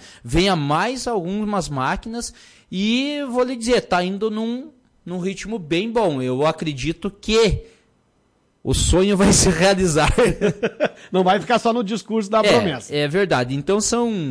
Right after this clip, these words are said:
Speaker 1: vários e vários governos que se passaram e se anunciava a obra. A obra tem dinheiro pra fazer ela. O governo Eduardo Leite nos afirmou e nos mostrou que tem o dinheiro pra obra.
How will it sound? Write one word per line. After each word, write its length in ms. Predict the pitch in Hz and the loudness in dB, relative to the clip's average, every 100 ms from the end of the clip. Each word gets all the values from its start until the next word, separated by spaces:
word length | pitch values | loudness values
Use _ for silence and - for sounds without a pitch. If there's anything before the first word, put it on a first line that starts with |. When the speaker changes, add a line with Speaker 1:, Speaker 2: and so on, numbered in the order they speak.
| 117 113 107 | -4 -6 -4
Speaker 1:
vários 520 | 117 165 220 208 147 | 2 2 2 -2 -4
e 60 | |
vários 300 | 139 156 175 | -2 -2 -2
governos 480 | 135 123 131 175 185 | -6 -4 -2 -2 -6
que 100 | - | -6
se 140 | - 127 | -6 -4
passaram 1000 | 117 110 - 135 165 214 226 214 190 139 | -2 0 0 0 0 2 0 -2 -6 -4
e 200 | 117 110 | -4 -4
se 180 | - | -2
anunciava 560 | 131 127 117 135 139 127 | -2 -2 -2 0 2 2
a 60 | 110 | 2
obra. 480 | 131 185 185 180 | 4 4 2 2
A 80 | 143 | 4
obra 340 | 127 156 151 143 | 6 4 4 0
tem 320 | - 180 196 | 2 2 2
dinheiro 340 | 143 139 160 | 2 0 0
pra 140 | 151 131 | -2 -2
fazer 300 | 131 113 113 | -2 -2 0
ela. 260 | 143 196 | 2 2
O 60 | 180 | 0
governo 340 | 131 147 147 | 2 2 2
Eduardo 380 | 127 127 127 120 | 0 2 2 0
Leite 320 | 120 156 - | 0 -2 -4
nos 340 | 117 120 123 127 | -2 -2 0 0
afirmou 680 | 113 - 113 101 113 170 | -2 -4 -4 -4 -2 0
e 60 | 233 | 0
nos 260 | 214 180 | -2 -4
mostrou 720 | 143 139 160 196 - 139 160 214 | -4 -2 0 0 -2 -2 0 0
que 140 | 147 | -4
tem 220 | 135 147 | -10 -8
o 40 | 135 | -8
dinheiro 320 | 120 120 127 | -8 -6 -6
pra 160 | 185 | -6
obra. 380 | 240 170 202 262 | 0 0 0 -6